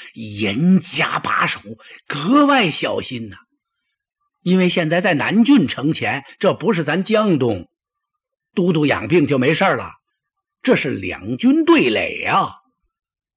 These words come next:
大都督病了，你不格外小心能行吗？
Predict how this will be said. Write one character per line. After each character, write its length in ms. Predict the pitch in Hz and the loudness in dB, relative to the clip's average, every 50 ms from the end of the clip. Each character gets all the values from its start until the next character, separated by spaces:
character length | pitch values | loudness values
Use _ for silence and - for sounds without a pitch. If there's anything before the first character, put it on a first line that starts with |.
| _ _ _ _ _ _ _ _ _ _ | _ _ _ _ _ _ _ _ _ _
大 320 | - 247 240 - - - - | 0 2 2 2 2 0 0
都 260 | - 269 370 370 311 | 2 2 4 4 4
督 160 | 240 202 190 | 4 4 2
病 240 | 175 262 240 190 143 | 4 4 4 2 0
了， 240 | 110 101 90 - - _ _ _ _ _ _ _ _ | -2 -4 -10 -12 -16 _ _ _ _ _ _ _ _
你 200 | - 117 110 104 | -6 -4 -4 -4
不 160 | 98 117 113 | -4 -6 -8
格 240 | 101 - 120 127 175 | -6 -2 0 2 2
外 180 | 214 214 170 135 | 2 2 0 -2
小 280 | - - 90 82 82 | -2 -4 -6 -6 -6
心 220 | - - 160 175 165 | -4 -2 0 2 2
能 160 | 143 156 185 | 2 2 0
行 260 | - - 104 107 117 | 0 -2 -4 -4 -6
吗？ 200 | 120 107 101 101 | -6 -8 -10 -14